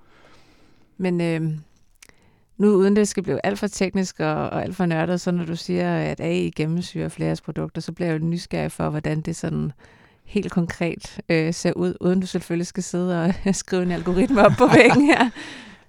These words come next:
Speaker 2: Øhm, ja, men altså et, et, et godt eksempel er, vi har, øh, vi har, øh, en algo-, vi har, vi har mange algoritmer, men, men, men, og algoritmer, det, det bliver også meget nørdet, når jeg siger det, ikke? Men, men basically, øh, noget kode,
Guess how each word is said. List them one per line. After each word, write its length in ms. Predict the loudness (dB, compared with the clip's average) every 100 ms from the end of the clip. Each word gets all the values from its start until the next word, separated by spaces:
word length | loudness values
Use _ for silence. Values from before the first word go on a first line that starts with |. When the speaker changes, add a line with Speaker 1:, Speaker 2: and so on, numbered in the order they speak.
| -2
Speaker 2:
Øhm, 800 | 2 2 2 2 2 2 0 -2 -8 _ _ -2
ja, 160 | 0
men 160 | 0 0
altså 200 | -4 -6
et, 140 | -10 -10
et, 140 | -14 -14
et 140 | -16 -6
godt 180 | -2 -2
eksempel 440 | -4 -6 -4 -2
er, 220 | 0 -2 -4
vi 100 | -6
har, 340 | -4 -6 -6 -10
øh, 220 | -12 -12 -14 -18 _ _ _ -16
vi 120 | -10 -6
har, 320 | -4 -4 -6
øh, 80 | -12 -16 -20 _ _ _ _ _ _ _ _ _ _ -14
en 240 | -10 -8 -6
algo-, 360 | -8 -8 -12 -8
vi 80 | -4
har, 160 | -4 -2
vi 60 |
har 80 | -2
mange 200 | 0 -2
algoritmer, 360 | -4 -8 -10 -8
men, 200 | -8 -8
men, 160 | -8 -8
men, 240 | -8 -10 -10
og 240 | -12 -10
algoritmer, 360 | -10 -6 -6 -6
det, 260 | -8 -12 -12
det 80 |
bliver 100 | -10
også 100 | -10 -8
meget 100 | -6
nørdet, 220 | -8 -10
når 60 | -14
jeg 80 |
siger 160 | -16 -14
det, 80 | -12
ikke? 120 | -10
Men, 180 | -10 -8
men 160 | -8 -6
basically, 440 | -6 -6 -6 -8 -10 -20 _ -14 -6
øh, 180 | -4
noget 180 | -2 -4
kode, 340 | 0 2 4